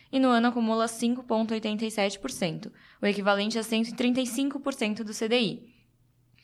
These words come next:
Olhando para o Gauss Panorama, o fundo teve uma rentabilidade positiva de zero ponto quatorze por cento em maio e no ano de cinco ponto setenta e dois por cento,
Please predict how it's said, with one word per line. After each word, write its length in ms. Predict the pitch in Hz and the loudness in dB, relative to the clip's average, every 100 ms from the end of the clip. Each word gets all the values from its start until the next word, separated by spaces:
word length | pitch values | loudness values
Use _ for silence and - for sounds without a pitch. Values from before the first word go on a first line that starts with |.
| - _ _ 277 | -20 _ _ 4
Olhando 240 | 302 254 | 6 6
para 160 | 226 196 | 4 4
o 40 | |
Gauss 160 | 196 190 | 4 4
Panorama, 560 | 190 208 240 202 185 | 0 4 2 2 0
o 100 | - | -2
fundo 300 | 220 233 247 | -4 0 0
teve 180 | 247 220 | 0 0
uma 120 | 220 | 2
rentabilidade 500 | 226 226 214 202 196 | 2 0 2 2 2
positiva 500 | 196 254 262 254 240 233 | 2 0 0 -2 0 0
de 80 | 202 | 6
zero 200 | 233 - | 4 6
ponto 220 | 233 226 | 0 0
quatorze 460 | 214 202 226 254 254 | -2 0 0 0 -4
por 140 | - | -4
cento 320 | 202 196 214 | -2 -2 0
em 80 | 190 | 0
maio 400 | 175 160 208 330 - - - - | 2 2 2 0 -6 -20 -16 0
e 80 | |
no 120 | 269 254 | 4 4
ano 200 | 247 262 | 4 2
de 160 | 240 | -2
cinco 300 | - 269 285 | -2 -2 0
ponto 300 | 269 247 247 | 0 2 2
setenta 320 | 247 240 240 | 0 0 -2
e 40 | 240 | 0
dois 220 | 214 220 | -2 -2
por 100 | 269 | -6
cento, 400 | - 175 165 | -4 -4 -4